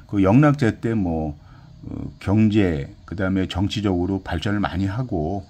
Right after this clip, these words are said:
또 후대 명대, 명대가 이제 쭉 이어지는 그 기초를 만든 황제로 알려져 있습니다. 또 유명한 것은 이제 영락제 때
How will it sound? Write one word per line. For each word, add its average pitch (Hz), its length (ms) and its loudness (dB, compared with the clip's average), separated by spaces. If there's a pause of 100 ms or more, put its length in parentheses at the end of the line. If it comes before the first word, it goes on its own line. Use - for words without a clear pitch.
(300)
또 87 140 -6
후대 127 360 -2
명대, 101 720 2
명대가 107 540 0
이제 117 180 0
쭉 147 240 0
이어지는 117 560 4
그 82 140 -6
기초를 120 520 -2
만든 92 720 -2
황제로 110 400 0
알려져 87 300 0
있습니다. - 460 -8 (920)
또 110 380 0
유명한 139 360 6
것은 151 220 0
이제 151 180 2
영락제 113 960 0
때 131 180 -4